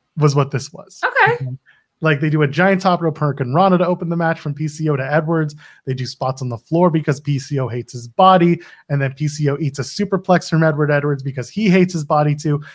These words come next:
Speaker 1: They take off their shirts and they chop each other because that's just what men do. That's
Speaker 2: That
Speaker 1: professional.
Speaker 2: sure is. <laughs>
Speaker 1: Yes.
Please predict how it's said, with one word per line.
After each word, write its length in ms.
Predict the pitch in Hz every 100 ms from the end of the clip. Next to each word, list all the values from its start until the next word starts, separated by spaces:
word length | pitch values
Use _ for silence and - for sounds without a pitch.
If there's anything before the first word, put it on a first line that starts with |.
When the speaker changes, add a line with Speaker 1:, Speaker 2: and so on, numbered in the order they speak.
| -
Speaker 1:
They 140 | 131 127
take 180 | 165
off 140 | 175 165
their 100 | 135
shirts 380 | - 170 175 135
and 60 |
they 80 | 120
chop 320 | - 190 190
each 160 | 175 -
other 160 | 175 156
because 240 | 135 131
that's 200 | 135 131
just 180 | 143 -
what 160 | 151
men 340 | 147 185 202 208
do. 960 | 269 330 392 440 440 427 427 294 233 - - - _ _ _ _ _ _ _ _ _ _ _ _ _ _ _ _ _ _ _ 127 _ _ -
That's 120 | -
Speaker 2:
That 180 | 139 -
Speaker 1:
professional. 340 | 135 233 233
Speaker 2:
sure 420 | - 311 277 320
is. 460 | 294 220 285 339 - 427 -
<laughs> 180 | 185 -
Speaker 1:
Yes. 200 | 202 -